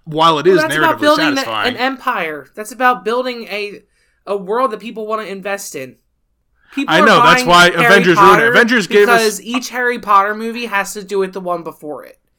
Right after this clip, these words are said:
Speaker 2: I'm not gonna watch Harry Potter if it's six different stupid things. They all have to have an end conclusion.
Speaker 1: Yes, but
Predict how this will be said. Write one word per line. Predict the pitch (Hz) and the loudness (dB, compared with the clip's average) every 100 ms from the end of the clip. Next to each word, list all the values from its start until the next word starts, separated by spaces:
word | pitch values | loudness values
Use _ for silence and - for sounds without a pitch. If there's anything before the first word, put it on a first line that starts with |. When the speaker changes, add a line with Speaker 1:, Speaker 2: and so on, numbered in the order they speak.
| _ _ | _ _
Speaker 2:
I'm | - 247 | -6 0
not | 285 | 0
gonna | 302 285 | 0 -4
watch | 233 214 | -2 -4
Harry | 220 220 190 | -6 -6 -6
Potter | 180 190 208 | -2 -2 -2
if | 190 | -6
it's | 185 - | -8 -8
six | 226 220 | -10 -10
different | - 208 208 185 _ | -12 -10 -12 -16 _
stupid | - - 226 190 170 | -18 -14 -12 -12 -10
things. | 196 165 135 | -8 -8 -8
They | 190 | -8
all | 185 214 | -6 -6
have | 220 | -6
to | 220 | -8
have | 202 185 | -6 -6
an | 185 | -8
end | 185 180 175 _ _ | -12 -12 -16 _ _
conclusion. | - 180 185 180 143 107 _ _ _ _ _ _ _ - | -20 -16 -12 -12 -14 -18 _ _ _ _ _ _ _ -12
Speaker 1:
Yes, | 151 143 117 - - - - 233 - - | -8 -6 -8 -8 -12 -12 -12 -12 -10 -4
but | 269 | -4